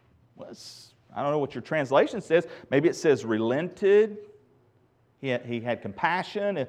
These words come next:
Ah, there's differing, hmm, we're gonna have to study that one, right? 'Cause I didn't know God could change. I thought he was unchangeable. See, scoffers and skeptics will point this out. You Christians better be armed and ready.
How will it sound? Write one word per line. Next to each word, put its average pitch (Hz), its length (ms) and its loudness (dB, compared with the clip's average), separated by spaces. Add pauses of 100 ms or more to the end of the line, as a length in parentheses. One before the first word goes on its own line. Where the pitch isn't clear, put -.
(200)
Ah, 240 220 2
there's 233 240 4
differing, 226 480 0 (460)
hmm, 123 760 -6 (480)
we're 156 120 -10
gonna 160 180 -4
have 160 140 -4
to - 80 -16
study 262 360 0
that 110 220 2
one, 107 120 -4
right? 147 340 2 (1200)
'Cause 110 420 -14 (560)
I 120 100 -8
didn't 135 200 -4
know 135 180 -2
God 147 460 0 (400)
could 143 180 -8
change. 190 520 -6
I 110 80 -2
thought 131 240 -6
he 139 60 -6
was 143 140 -10
unchangeable. 175 880 -10 (720)
See, - 140 -12
scoffers 185 600 4
and 143 80 -6
skeptics 269 500 2
will 151 60 -4
point 165 280 -4
this 254 220 0
out. 277 260 4
You 156 100 -8
Christians 202 400 0
better 220 200 4
be 247 160 2
armed 269 260 6
and 285 120 -2
ready. 320 380 8